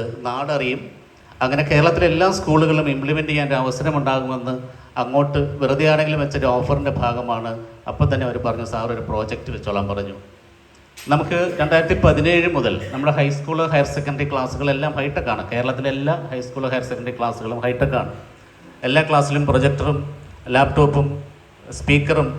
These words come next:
മൾട്ടിമീഡിയ കണക്ടിവിറ്റിയും കണക്റ്റിംഗ് ഡിവൈസും ഡിസ്പ്ലേ ബോർഡുകളും വൈറ്റ് ബോർഡ് അല്ലെങ്കിൽ ബ്ലാക്ക് ബോർഡുകളും എല്ലാം ഉണ്ട്. നമ്മുടെ കേരളത്തിലെ എല്ലാ ഹൈസ്കൂൾ, ഹയർ സെക്കൻഡറി ക്ലാസ്സുകളിലും ഉണ്ട്. എൽ പി, യു പി ക്ലാസ്സുകളിൽ മാത്രമാണ് അത്തരത്തിലൊരു ഹൈടെക് എന്ന് പറയുന്ന സംവിധാനം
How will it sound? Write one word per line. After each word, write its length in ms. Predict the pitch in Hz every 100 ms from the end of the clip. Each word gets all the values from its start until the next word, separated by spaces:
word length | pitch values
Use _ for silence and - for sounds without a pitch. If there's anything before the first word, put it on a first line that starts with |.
| 131
മൾട്ടിമീഡിയ 440 | 127 147 151 151 151
കണക്ടിവിറ്റിയും 640 | 147 143 131 135 - 123 - - - - 117 120
കണക്റ്റിംഗ് 360 | 127 139 147
ഡിവൈസും 460 | 147 143 135 123 127 113 - - - - 131
ഡിസ്പ്ലേ 340 | 139 139 160 165
ബോർഡുകളും 440 | 147 131 123 127 123 - - -
വൈറ്റ് 220 | 127 135 143
ബോർഡ് 160 | 156 151
അല്ലെങ്കിൽ 220 | 143 135
ബ്ലാക്ക് 200 | 123 123 123
ബോർഡുകളും 260 | 139 143 139
എല്ലാം 160 | 156 147
ഉണ്ട്. 120 | 107 98
നമ്മുടെ 200 | 107 127
കേരളത്തിലെ 320 | 139 143 147 143
എല്ലാ 180 | 156 151 -
ഹൈസ്കൂൾ, 360 | 139 135 139 139
ഹയർ 140 | 131 123
സെക്കൻഡറി 220 | 135 - 123
ക്ലാസ്സുകളിലും 480 | 113 104 110 110 92
ഉണ്ട്. 140 | 90 78 - - - - - - -
എൽ 60 | 147 147
പി, 80 | 196
യു 60 | 180 156
പി 180 | 160 170 170
ക്ലാസ്സുകളിൽ 420 | 143 143 - 151 143
മാത്രമാണ് 480 | 131 135 131 117 127 165 147
അത്തരത്തിലൊരു 460 | 143 156 151 139 139 139
ഹൈടെക് 460 | 139 147 - 202
എന്ന് 120 | 180 151
പറയുന്ന 220 | 139 -
സംവിധാനം 400 | 120 117 120 123